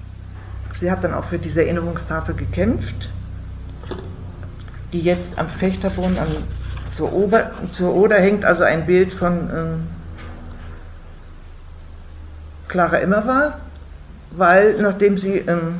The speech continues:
habe ich das eben vorgelesen? Nachdem sie, wo sie da vor zwanzig Jahren das besichtigen wollte, wo ihre Tante und der Groß-, äh, ihre Urgroßmutter unter großer Begeisterung der Bevölkerung als erste weibliche,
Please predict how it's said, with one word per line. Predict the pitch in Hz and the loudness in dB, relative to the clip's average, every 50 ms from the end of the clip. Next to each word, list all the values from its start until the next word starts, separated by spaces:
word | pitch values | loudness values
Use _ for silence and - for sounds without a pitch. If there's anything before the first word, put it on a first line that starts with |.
| - - | -2 2
habe | 190 208 202 | 2 2 4
ich | - | 2
das | 214 208 | 0 4
eben | - 208 208 196 | 4 4 4 6
vorgelesen? | - 214 214 214 240 226 247 247 233 254 277 277 - - - - - - - - - - - - - - - - - - - - - - - - - - - - - - - - - - | 6 4 6 6 6 6 6 6 4 2 0 0 -2 -8 -14 -18 -20 -20 -20 -20 -18 -18 -18 -16 -16 -16 -18 -18 -18 -20 -20 -20 -20 -20 -20 -20 -20 -20 -20 -20 -20 -20 -20 -20 -16 0
Nachdem | - 185 190 190 214 220 220 | 2 2 4 6 8 8 8
sie, | 185 208 175 - - - - - - - - - | 8 6 2 -2 -6 -10 -14 -16 -16 -20 -16 -14
wo | 156 147 214 | 0 4 4
sie | 208 196 220 180 | 6 6 6 8
da | 202 202 | 6 6
vor | 196 - 214 202 | 6 4 2 2
zwanzig | - 190 190 208 190 196 185 180 | 6 6 8 8 8 4 6 6
Jahren | 220 208 214 208 | 8 8 8 8
das | 196 196 190 - - - - - - - - - - - - - - - - - - - - - - - - 185 | 6 4 2 0 -6 -10 -14 -16 -18 -20 -20 -20 -20 -20 -20 -20 -20 -20 -20 -20 -20 -20 -20 -20 -20 -12 -6 -4
besichtigen | 180 180 254 240 - 240 190 196 185 | -2 -2 -2 -2 -2 0 2 2 6
wollte, | 180 170 170 170 165 | 8 6 6 6 4
wo | 160 170 | 2 2
ihre | 127 143 175 170 160 151 - - - - - - - - - - - - - - | 4 4 4 6 4 4 2 0 -6 -12 -16 -18 -20 -20 -20 -20 -20 -20 -16 -6
Tante | - 175 185 220 226 226 185 | 0 2 4 4 6 4 4
und | 160 151 175 175 | 2 2 2 2
der | 165 156 147 | 2 0 0
Groß-, | 156 156 160 175 190 190 185 139 | -2 0 2 2 2 2 2 4
äh, | - 180 | 4 6
ihre | 175 170 175 165 | 6 6 6 6
Urgroßmutter | 160 196 185 190 185 165 - - 170 165 170 175 165 143 | 6 6 6 6 2 -2 -2 -2 -4 0 2 2 2 2
unter | 156 180 180 180 143 147 | 2 2 2 2 0 0
großer | - 147 156 185 202 214 220 214 202 190 | -2 0 4 6 8 8 6 6 2 0
Begeisterung | 175 175 180 170 170 202 - - 175 170 170 160 - | 0 4 6 6 6 6 4 0 -2 -2 -2 0 2
der | 170 160 | 0 2
Bevölkerung | 147 160 160 - 185 185 180 180 185 165 160 165 175 175 - - - - - - - - - - - - - - - - | 2 -2 -4 2 2 2 4 4 0 -2 -2 -2 -4 -6 -8 -12 -14 -16 -16 -16 -16 -16 -16 -16 -16 -16 -16 -16 -4 -2
als | 175 170 170 - | -2 -2 -2 0
erste | - 190 202 196 - 190 160 | 2 2 2 2 0 4 6
weibliche, | 170 165 170 170 - 175 - - 180 175 165 160 160 | 8 8 8 6 2 -2 -2 0 2 2 2 2 0